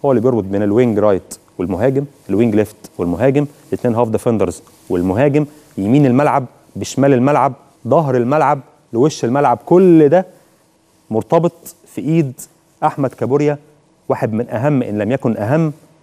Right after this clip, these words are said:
لاعب في المصري، وواحد بالتأكيد من أهم اللعيبة في الدوري المصري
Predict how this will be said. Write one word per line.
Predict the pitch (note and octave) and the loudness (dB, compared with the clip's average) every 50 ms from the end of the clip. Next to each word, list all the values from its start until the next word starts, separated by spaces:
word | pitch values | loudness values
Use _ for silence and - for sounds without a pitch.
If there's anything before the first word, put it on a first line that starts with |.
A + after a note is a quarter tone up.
| _ _ - | _ _ 2
لاعب | C3+ C3+ B2 | 2 2 2
في | - - | 2 -2
المصري، | A2 A#2+ C#3+ C3+ - C#3+ D3 C#3+ - _ _ _ | -2 -2 -2 -2 -2 -4 -6 -6 -8 _ _ _
وواحد | G3 - - - B2 G#2+ | -2 -2 -2 -2 -4 -6
بالتأكيد | G#2+ - - G#2+ - - - D#3 B2+ | -8 -6 -6 -8 -4 -2 -2 -2 0
من | A#2 G#2+ | -2 -4
أهم | G2+ G#2 A#2 C#3 C3 | -4 -4 -2 0 0
اللعيبة | A#2+ G#2+ G2 A#2 A#2+ A#2 | 0 2 0 0 0 -2
في | G#2 - | -4 -4
الدوري | G2 G#2+ A2+ A2 G#2 | -2 -2 0 0 0
المصري | G2 G#2 G#2 - - F#2 | -2 -2 -2 -2 -4 -4